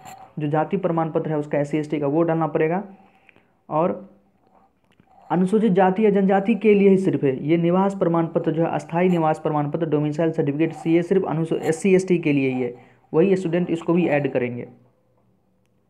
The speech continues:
कोई अत्यंत पिछड़ा वर्ग है या पिछड़ा वर्ग उम्मीदवारों के लिए क्रीमी लेयर प्रमाण प-, क्रीमी लेयर, लेयर मतलब नॉन क्रीमी लेयर आपका सर्टिफिकेट डालना पड़ेगा ओबीसी वा-, वाले बच्चों के लिए जिनका बना हुआ है,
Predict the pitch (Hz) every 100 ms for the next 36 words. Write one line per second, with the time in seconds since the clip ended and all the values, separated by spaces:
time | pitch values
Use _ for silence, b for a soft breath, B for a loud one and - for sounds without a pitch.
0 | _ _ _ _ b b b b 175 175
1 | 196 208 185 185 196 185 185 175 175 170
2 | 170 170 190 180 180 170 160 165 170 185
3 | 180 - - 165 165 165 185 196 190 175
4 | - 160 160 160 143 - - 170 185 185
5 | 170 - - - 156 151 - 147 160 160
6 | - - 143 143 175 147 160 165 170 165
7 | 151 156 147 147 165 156 147 156 147 151
8 | 151 151 151 180 147 151 151 165 - 147
9 | 131 131 - - 135 135 127 131 127 120
10 | 117 - - _ 147 143 139 135 127 120
11 | 120